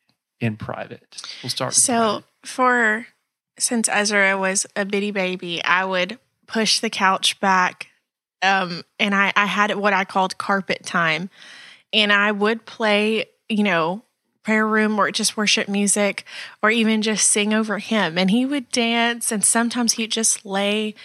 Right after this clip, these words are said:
Speaker 2: there and he just enjoyed worshiping with me. Um, <laughs> for, I mean, he cr-, was crawling around on his knees from the time he was just crawling around. That's just, I have video after video of,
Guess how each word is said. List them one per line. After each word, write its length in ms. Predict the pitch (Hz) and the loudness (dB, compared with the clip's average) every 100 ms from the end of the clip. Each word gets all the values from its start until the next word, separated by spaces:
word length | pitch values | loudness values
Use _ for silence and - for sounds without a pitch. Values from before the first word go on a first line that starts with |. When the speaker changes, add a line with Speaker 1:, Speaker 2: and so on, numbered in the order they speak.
| - - _ | -20 -20 _
Speaker 2:
there 400 | 214 226 220 214 - | -2 2 2 0 -2
and 120 | 226 | -2
he 200 | 220 233 | 0 0
just 720 | 202 - 226 220 - - - - _ _ | 0 2 2 2 0 0 -4 -12 _ _
enjoyed 760 | 277 277 220 196 196 254 254 226 | 0 2 0 -2 0 0 0 -2
worshiping 760 | 208 214 - 302 277 233 202 | -4 -2 0 -2 -2 -4 -2
with 340 | 185 226 - 226 | 0 0 -2 -2
me. 280 | 196 185 - - - - - - | 0 -2 -4 -14 -18 -18 -6 0
Um, 480 | 214 202 190 185 - _ | 2 2 0 -4 -8 _
<laughs> 200 | _ - | _ -10
for, 160 | - 262 - | -2 0 2
I 80 | |
mean, 140 | 269 247 | 2 2
he 140 | 277 277 | 0 -2
cr-, 140 | - 233 | -2 0
was 180 | 240 254 | 0 2
crawling 340 | 208 208 247 | 2 2 2
around 280 | 254 254 262 | 0 0 -2
on 100 | 262 | -4
his 160 | 254 233 | -4 -4
knees 200 | 262 247 | -4 -4
from 120 | 233 | -2
the 80 | 233 | -4
time 220 | 226 226 | -2 -2
he 60 | 254 | -2
was 120 | 233 | -4
just 140 | - - | -4 0
crawling 260 | 214 220 | 0 2
around. 260 | 226 240 196 | 2 0 0
That's 300 | 185 - - | 0 0 0
just, 200 | 214 - | -2 0
I 140 | 208 | 0
have 80 | 214 | 0
video 420 | 190 220 233 214 | 0 0 2 0
after 260 | 202 202 196 | 0 -2 -4
video 380 | 202 214 190 170 | -2 0 0 -2
of, 240 | 175 175 | -4 -6